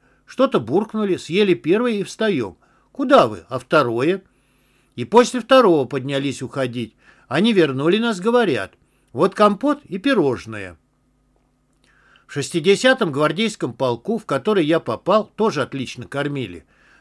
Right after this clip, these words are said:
В дивизии было четыре полка: шестидесятый, двадцать пятый, семьдесят седьмой и семьдесят первый полки.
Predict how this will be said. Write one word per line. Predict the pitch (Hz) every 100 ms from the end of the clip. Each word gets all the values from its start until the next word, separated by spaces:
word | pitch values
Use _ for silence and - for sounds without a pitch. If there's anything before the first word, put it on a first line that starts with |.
| _
В |
дивизии | 107 170 269 202
было | 175 196 196
четыре | - 165 220 208
полка: | 202 196 180 127 95 - _ _
шестидесятый, | 123 113 135 120 117 180 208 247
двадцать | 185 131 123 - 120
пятый, | - 170 190 208
семьдесят | - 160 143 120 117
седьмой | - 120 117 208 226 - _ -
и |
семьдесят | 113 175 220 208 - 220
первый | - 170 190 185
полки. | 185 175 175 - 95 -